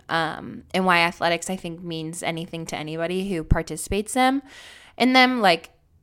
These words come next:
you know, you're actively working towards a goal, like, you're getting better each time you're there, like, challenging yourself to see how far you can go. Like, it's just, it was a way for me to,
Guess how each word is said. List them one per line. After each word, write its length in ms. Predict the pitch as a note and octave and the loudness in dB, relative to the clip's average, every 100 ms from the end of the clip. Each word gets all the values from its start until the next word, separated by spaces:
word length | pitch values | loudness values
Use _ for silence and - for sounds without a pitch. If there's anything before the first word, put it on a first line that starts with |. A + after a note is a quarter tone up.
| _ _ _ _ _ | _ _ _ _ _
you 140 | G#3 | 2
know, 160 | G3 F3 | 4 4
you're 280 | E3+ F3 - | 2 2 6
actively 460 | F#3 F#3 F#3 F#3 E3 | 6 4 -2 -4 0
working 340 | E3 E3+ E3+ | 0 -2 -6
towards 260 | F3 D#3+ D#3+ | -2 -2 -2
a 40 | |
goal, 720 | - A3+ A3 G3+ G3 F#3+ F#3 F#3+ | 4 8 10 10 10 8 6 2
like, 400 | E3+ D#3+ D#3+ F3+ | 0 0 -2 -6
you're 100 | E3+ | -4
getting 280 | E3+ D3+ | -4 -4
better 260 | D#3+ G3 G3 | 4 6 6
each 240 | E3+ E3+ | 2 -4
time 220 | - D#3+ D3+ | -6 -6 -6
you're 100 | D3+ | 0
there, 580 | G3+ G3+ F#3+ F#3 F3+ | 4 6 6 6 4
like, 280 | E3+ D#3+ D#3 - - - - - - _ _ _ _ _ _ - | 2 -2 -4 -10 -20 -20 -20 -20 -20 _ _ _ _ _ _ -2
challenging 480 | - A3 A3+ A3+ A3 | 6 6 6 2 0
yourself 340 | G#3 - F#3+ | 0 2 2
to 100 | F#3 | 2
see 160 | F#3 G3 | -4 -2
how 140 | G3+ | 0
far 220 | D#3 F#3 D3+ | 0 0 0
you 160 | D3+ | -2
can 240 | - E3 D#3+ | -8 -10 2
go. 400 | G#3+ G3+ G3 F#3+ | 6 8 8 6
Like, 280 | E3+ E3 - - | 4 0 -6 -2
it's 240 | G#3 - | 0 4
just, 460 | A3 A3+ - - - - | 4 2 -4 -10 -14 0
it 140 | G#3 | 2
was 160 | G#3+ A3 | 4 2
a 80 | |
way 240 | G#3 F#3 F#3+ | 2 2 2
for 200 | A3 C4 | 0 0
me 420 | A3+ F#3+ F#3+ G3+ | 0 0 -2 -2
to, 880 | G#3 - G3 F3 E3+ E3 D#3 D#3+ | -4 0 0 2 2 4 2 -2